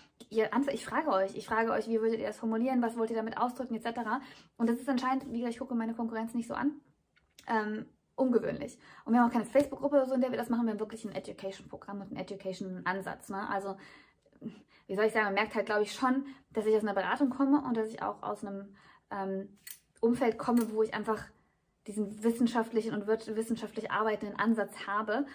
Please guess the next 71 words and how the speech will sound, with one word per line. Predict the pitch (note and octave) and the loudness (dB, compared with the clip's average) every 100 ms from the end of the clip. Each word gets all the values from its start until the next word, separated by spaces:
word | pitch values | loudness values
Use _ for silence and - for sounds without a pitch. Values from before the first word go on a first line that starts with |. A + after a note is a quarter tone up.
| - _ | -20 _
und | A3 | -6
für | - - | -4 -2
euch | G#3+ | -4
auch | G#3 | -4
dieses | G#3 G3+ | -6 -6
Umfeld | - G3 G3+ G3 | -10 -6 -4 -4
so | G3 | -8
schaffen | G3+ - G3+ | -10 -10 -10
möchte. | G3 - | -10 -10
Also | G3+ G3+ | -12 -12
ich, | G3 - F#3 | -12 -8 -6
auch | G3+ - | -6 -8
Personalentwicklungsthemen | - A3+ G3+ G#3 G3+ G3+ G#3+ - - G#3 | -6 -4 -2 -2 -4 -8 -8 -10 -8 -8
und | G3+ | -6
sowas | G3+ G3 | -8 -6
alles. | G3 G#3 - - - F#3+ | -4 -6 -6 -18 -14 -2
Ich | G3 | 6
will | G#3+ | 6
schon, | - A3 | 4 -2
dass | G#3 | -2
ihr | - G3+ | -4 -4
gut | G#3+ | -4
vorankommt | G#3+ G3 G#3 A3 G#3+ | -6 -6 -4 -6 -6
und | G3+ | -6
dass | G3+ G#3 | -6 -4
ihr | G3+ | -6
auch | G3+ | -6
wirklich | G3 G#3+ - _ _ _ | -6 -8 -8 _ _ _
Fortschritte | - - - - - | 0 4 4 2 -6
macht. | E2 - | -8 -8
Also | A2 | -6
es | A3 | -4
ist | A3+ | -2
wirklich | A3+ - | -4 -4
ein, | G#3 G3+ - _ _ _ _ _ | -6 -6 -14 _ _ _ _ _
ein | G#3+ G#3 G3 - _ - | -6 -6 -8 -12 _ -14
sehr | G3+ G#3+ G#3 | 2 4 6
hochwertiges | G3 F#3+ F3+ - - | 2 -2 -4 -8 -10
Programm, | - F#3 F#3+ | -10 -8 -8
was | F#3+ | -8
ich | F#3+ - | -10 -10
da | |
anbiete. | - - G3+ - | -10 -8 -8 -6
Und | G3+ | -6
das | G3 | -8
ist | - - | -6 -4
auch, | F#3+ | -4
da | G#3 | -6
bin | G3+ A3 | -4 -4
ich | F#3 | -2
auch | |
sehr, | G3 F#3+ | -2 0
sehr | F#3 | -2
stolz | G3+ F#3 | -4 -8
drauf. | - G3+ G#3 | -6 -4 2
Aber | G3 G3 - - - | 2 2 -4 -16 -6
das | G3+ G#3 | -6 2
weiß | G#3 G#3+ | 4 4
man | A3 | 2
halt | G3 | 2
manchmal | G3+ G#3 E3 | -2 -2 -4
erst | G#3 | -4
im | |
Nachhinein, | G3 G3+ G#3 | -4 -4 -4
wenn | G3 | -4
man | F#3+ | -4
sieht, | G3 F#3+ | -4 -6
was | F3+ | -4
alle | F3 | -6
anderen | F3+ F3 | -6 -8
anbieten. | F3+ - - | -10 -10 -12